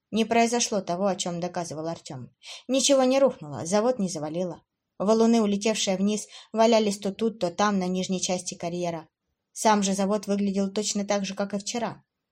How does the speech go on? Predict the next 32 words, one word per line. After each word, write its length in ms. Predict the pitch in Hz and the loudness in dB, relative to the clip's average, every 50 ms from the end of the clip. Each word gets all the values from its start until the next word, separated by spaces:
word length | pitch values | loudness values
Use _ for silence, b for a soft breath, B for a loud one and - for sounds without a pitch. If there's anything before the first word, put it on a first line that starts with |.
| _ _ _ _ - | _ _ _ _ 0
А 100 | 180 185 | 0 0
прошедшей 520 | 180 190 190 185 - 202 190 - - 190 | 2 2 2 2 2 2 2 0 0 0
ночью 480 | 185 196 202 208 202 - - 202 190 190 B B B B | 0 0 0 0 -2 -2 -2 -2 -4 -6 B B B B
дождь 380 | B 214 226 226 226 226 226 233 | B 4 4 6 4 4 2 0
разогнал 520 | 208 208 196 202 190 196 196 190 196 196 | -2 0 0 0 2 2 2 2 2 0
пыль, 420 | 196 - 247 240 226 185 - - _ _ _ - | 0 -2 -2 0 -2 -2 -6 -12 _ _ _ -2
накрывшую 600 | 240 254 254 247 208 185 - - - 175 170 170 | -2 -2 0 0 -4 -4 -4 -4 -4 -2 -2 -2
его 220 | 170 165 170 170 | -2 -2 -2 -2
после 320 | 170 175 175 - - 185 185 | -2 -4 -6 -6 -4 -4 -4
взрыва. 500 | 196 190 190 180 170 147 139 135 135 - _ _ _ _ _ _ _ _ _ _ _ _ _ - | -2 -2 -2 -2 -4 -6 -8 -12 -16 -18 _ _ _ _ _ _ _ _ _ _ _ _ _ -6
Задумавшись 800 | 185 185 214 240 240 247 320 339 330 294 269 - 254 240 - 240 | -2 4 4 4 6 6 4 4 4 4 4 2 2 2 2 -2
о 60 | 220 | -2
своем, 600 | - - 202 196 196 226 254 277 277 269 269 - - | -2 0 2 2 4 2 2 0 -2 -8 -10 -12 -6
Анисим 480 | - 220 247 269 302 302 - 240 240 233 | -2 0 0 2 2 2 2 4 4 4
незаметно 520 | 226 214 220 214 220 240 254 - 220 214 | 2 2 2 2 2 2 0 0 -2 0
быстро 380 | 202 208 269 269 - - 220 214 | 2 2 2 2 2 -2 -4 -4
для 140 | 208 202 | -2 -4
себя 280 | 196 - 202 196 196 202 | -2 -2 0 0 0 0
спустился 560 | 202 - 185 175 - - 185 196 196 - 202 | 0 -4 -8 -10 -6 -4 -4 -4 -2 -4 -6
в 60 | 190 | -6
самый 300 | - - 175 170 175 185 | -4 -6 -4 -4 -2 -2
низ. 400 | 190 180 151 131 - - - - _ _ _ _ _ _ _ _ _ _ - | -4 -4 -6 -8 -10 -10 -10 -12 _ _ _ _ _ _ _ _ _ _ -4
На 120 | 202 220 214 | -4 0 2
какой-то 360 | 226 220 220 226 220 - 208 | 2 2 2 0 0 0 0
момент 360 | 214 220 220 226 226 226 226 | 0 2 2 2 0 0 0
ему 200 | 208 214 214 196 | -2 -2 -2 -2
показалось, 480 | 202 196 190 190 190 208 214 208 202 202 | -4 -2 -2 0 0 2 2 2 0 0
что 180 | - - 190 | -2 -4 -4
все 180 | 190 - 240 220 | -4 -2 -4 -4
произошедшее — 760 | 226 202 196 190 190 185 190 - 220 220 220 - - 190 190 | -2 -2 -2 0 0 0 0 0 -2 0 -2 -2 -2 -2 -4
дурной 300 | 202 196 202 208 214 214 | -2 -4 -4 -4 -4 -4
сон, 480 | - - 262 269 240 143 - - - | -4 -4 -4 -2 -2 -4 -8 -10 -16